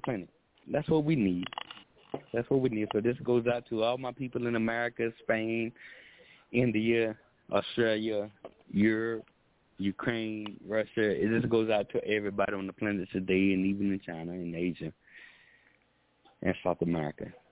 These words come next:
We need this love on the planet today, 'cause on this planet today,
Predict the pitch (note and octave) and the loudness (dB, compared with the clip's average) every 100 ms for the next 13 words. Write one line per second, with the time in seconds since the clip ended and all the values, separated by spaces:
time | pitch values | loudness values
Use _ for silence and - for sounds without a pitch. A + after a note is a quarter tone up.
0 | _ _ _ _ _ - _ _ - - | _ _ _ _ _ -20 _ _ -20 -4
1 | F#2 F#2+ G2 F#2+ F2 - F2+ E2+ E2 E2+ | 2 4 4 4 -2 0 2 2 -2 -4
2 | D#2 F#2+ E2+ D2+ - D#2+ D#2+ D#2 - E2 | -4 -4 -4 -6 -10 -6 -6 -4 -4 -6
3 | F2 - - _ _ - - _ _ _ | -8 -18 -20 _ _ -20 -20 _ _ _
4 | _ _ _ - - - F#2+ G2 - A2 | _ _ _ -20 -10 2 4 4 2 2
5 | G#2+ A2 B2+ C#3 B2 | 4 2 2 0 -4